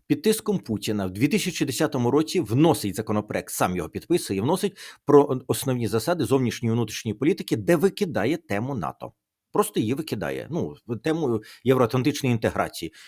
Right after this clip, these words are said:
Що робить Зеленський? Він шукає способи, щоб нато саме нам сказало: «Ні, ідіть ви, ми з вами не хочемо». Він не хоче взяти на себе відповідальність, він хоче її перекласти на інших. Так як з мобілізацією перекласти на уряд, так як з Європейським Союзом. Януковича натиснув знову Путін.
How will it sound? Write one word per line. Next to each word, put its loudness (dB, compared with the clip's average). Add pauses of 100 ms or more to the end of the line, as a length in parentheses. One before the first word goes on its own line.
Що 6
робить 4
Зеленський? 2
Він 0
шукає 0
способи, -2 (240)
щоб 4
нато 2
саме 0
нам 0
сказало: -2
«Ні, -4
ідіть -8
ви, -18 (320)
ми 2
з -2
вами -4
не -4
хочемо». -6
Він -2
не -2
хоче -4
взяти -6
на -8
себе -8
відповідальність, -10
він -12
хоче -8
її -2
перекласти -6
на -4
інших. -6 (420)
Так 0
як 0
з -4
мобілізацією 2
перекласти -4
на 0
уряд, 0 (260)
так 2
як 0
з 0
Європейським 2
Союзом. 2
Януковича 2
натиснув -2
знову -2
Путін. -4